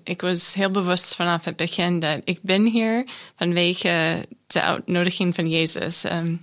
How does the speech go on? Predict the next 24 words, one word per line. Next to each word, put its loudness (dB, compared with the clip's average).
ik -6
ben -2
altijd, -4
ehm, -2
met 2
hem, 4
met -2
alles 0
wat -2
ik -8
doe, -2
ook, -2
eh, 2
<laughs> -20
ook -2
de 2
taal, 4
eh, 0
vanaf 0
het -2
begin 2
te 2
leren. 2
En 2